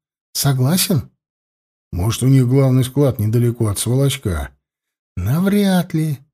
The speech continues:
Маша отрицательно качает головой. «Неудобно. Да и вообще, там каждый посторонний человек на виду. Никакой конспирации».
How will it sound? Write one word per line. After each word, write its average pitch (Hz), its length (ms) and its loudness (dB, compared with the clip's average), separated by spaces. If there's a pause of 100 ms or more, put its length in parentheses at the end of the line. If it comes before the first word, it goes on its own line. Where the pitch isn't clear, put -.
(320)
Маша 104 400 -2
отрицательно 156 680 -2
качает 127 440 -2
головой. 117 580 0 (360)
«Неудобно. 190 920 2 (220)
Да 90 100 -4
и 123 80 0
вообще, 160 500 0
там 147 240 0
каждый 143 360 -2
посторонний 185 580 0
человек 208 460 0
на 131 80 2
виду. 165 480 0 (300)
Никакой 117 420 0
конспирации». 190 920 -2